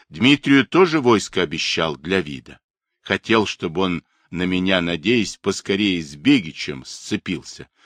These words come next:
да там и голову сложил. А моё войско целое б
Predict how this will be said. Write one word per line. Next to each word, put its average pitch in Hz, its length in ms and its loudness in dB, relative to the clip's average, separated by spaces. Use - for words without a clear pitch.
да 101 120 0
там 117 280 2
и 104 40 2
голову 73 420 -2
сложил. 78 440 -8
А 98 120 -2
моё 104 300 2
войско 156 560 -2
целое 131 640 0
б - 100 -18